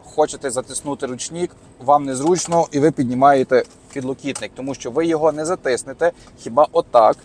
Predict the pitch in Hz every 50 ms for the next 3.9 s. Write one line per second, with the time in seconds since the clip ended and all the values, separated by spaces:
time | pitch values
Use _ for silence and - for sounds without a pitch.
0 | _ _ - - - - 131 127 123 117 - 170 185 185 143 147 151 151 147 131
1 | 139 139 127 - - - 92 - - - - - 117 120 120 113 113 151 190 214
2 | 208 - 165 - - 175 180 180 170 135 139 165 165 151 - 135 - 156 147 143
3 | - - 147 139 156 147 139 143 - 127 127 120 110 - - 107 110